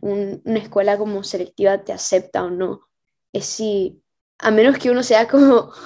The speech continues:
uno de esos niños de que hicieron, como que encontraron la cura de una <laughs> enfermedad,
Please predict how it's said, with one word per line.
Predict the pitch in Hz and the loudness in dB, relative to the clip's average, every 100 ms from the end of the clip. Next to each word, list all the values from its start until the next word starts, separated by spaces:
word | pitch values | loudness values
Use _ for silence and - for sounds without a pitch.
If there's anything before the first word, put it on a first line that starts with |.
| - - | -8 -2
uno | 226 226 | 0 2
de | 226 | 2
esos | 233 254 226 | 0 -2 -4
niños | 214 220 214 220 214 214 208 _ | -6 -6 -2 -2 -2 -4 -10 _
de | - 214 196 | -4 -4 0
que | 208 190 185 185 _ _ | 0 2 0 -4 _ _
hicieron, | - 208 214 208 208 208 208 - | -10 -2 2 2 2 -2 -8 -8
como | 214 202 | -2 0
que | 202 190 - | 0 -4 -2
encontraron | 233 214 214 269 262 247 | 0 2 4 6 6 4
la | 208 - | 0 0
cura | 233 208 208 | 0 0 4
de | 233 | 6
una | 285 | 8
<laughs> | |
enfermedad, | 269 233 226 220 220 208 214 | 6 2 -2 -2 -4 -2 -4